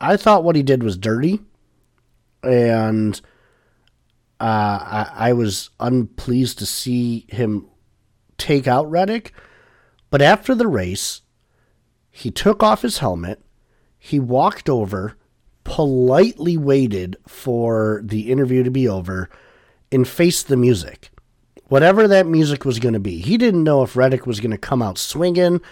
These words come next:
or say it was all right, but he faced the music like a man.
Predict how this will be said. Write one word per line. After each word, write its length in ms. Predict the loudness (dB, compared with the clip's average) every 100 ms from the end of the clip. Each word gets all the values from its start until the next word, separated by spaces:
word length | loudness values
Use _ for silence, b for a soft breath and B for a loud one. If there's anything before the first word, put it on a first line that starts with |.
| b b b b -4
or 560 | 0 2 0 -2 -6 _ _ _ _ -12
say 280 | -4 -2
it 80 | 0
was 160 | -4 -6
all 160 | -8
right, 520 | -4 2 4 4 0 -6 b b b b b b _ _ _ -12 0
but 140 | 2
he 60 | 2
faced 460 | -2 0 2 2
the 120 | 2
music 360 | 4 4 2 -2
like 160 | -4 -4
a 60 |
man. 480 | -8 -8 -8 -10 -18